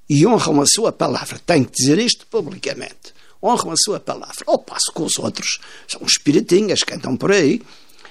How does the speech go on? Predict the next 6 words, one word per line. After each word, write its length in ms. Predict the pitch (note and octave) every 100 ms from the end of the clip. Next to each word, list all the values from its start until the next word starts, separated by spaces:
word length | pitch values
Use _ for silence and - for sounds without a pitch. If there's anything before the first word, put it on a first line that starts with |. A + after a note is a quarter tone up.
| - - - -
E... 880 | G3+ F3+ E3+ D#3+ D3+ D3 C3+ C3 D3+ - - -
Mas 260 | A#3 A#3+
o 100 | C4+
P 220 | - A4+
C 200 | - D#4
P, 380 | - F#3 E3 A3